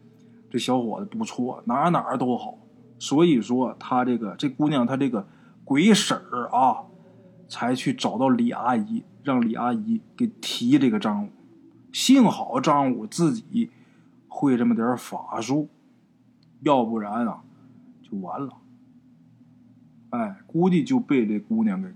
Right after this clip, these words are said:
勾去了。这也是张五啊，福大命大，造化大呀！啊，张五的确是个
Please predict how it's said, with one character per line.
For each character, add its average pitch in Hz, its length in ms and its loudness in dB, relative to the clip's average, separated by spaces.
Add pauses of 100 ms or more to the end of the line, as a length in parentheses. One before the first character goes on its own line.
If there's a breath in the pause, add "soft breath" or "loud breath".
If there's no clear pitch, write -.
勾 107 340 0
去 101 120 -10
了。 90 80 -12 (1400)
这 151 120 -2
也 123 180 2
是 139 100 -4
张 131 320 2
五 - 160 -8
啊， - 200 -14
福 135 280 -4
大 151 140 2
命 139 240 2
大， 120 140 0
造 131 360 2
化 104 160 -6
大 127 260 -2
呀！ - 120 -16 (300)
啊， 110 280 -6 (640 soft breath)
张 156 240 0
五 104 100 -4
的 135 200 0
确 147 180 0
是 110 160 -4
个 85 260 -12